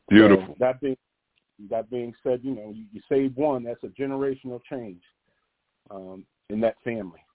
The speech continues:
Speaker 2: as far as education, home ownership, community service. Um, so when you save many, which you have, um, it, it means a lot, not only to the, us personally, but to the families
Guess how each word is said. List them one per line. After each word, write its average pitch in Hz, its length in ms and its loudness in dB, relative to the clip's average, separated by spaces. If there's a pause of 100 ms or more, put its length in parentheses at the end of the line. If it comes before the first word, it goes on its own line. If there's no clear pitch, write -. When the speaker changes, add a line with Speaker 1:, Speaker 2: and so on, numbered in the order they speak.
(140)
Speaker 2:
as - 120 -20
far 110 200 0
as 101 80 -6
education, 117 580 -6
home 117 300 -10
ownership, 113 560 -6 (560)
community 113 520 -2
service. 117 380 2 (680)
Um, 98 420 -14
so 113 100 4
when 107 180 4
you 110 160 2
save 135 300 2
many, 123 360 -6 (180)
which 110 200 -18
you 127 200 -8
have, 123 340 -2 (920)
um, 101 500 -14 (600)
it, 113 160 -14
it 117 120 -8
means 120 240 -6
a 117 40 -8
lot, 113 280 -2 (920)
not 107 200 -10
only 113 260 -10
to 113 100 -10
the, 110 200 -4 (220)
us 107 80 -6 (100)
personally, 101 440 -4
but 95 220 -12
to 120 60 -8
the 98 160 -10
families 95 400 -4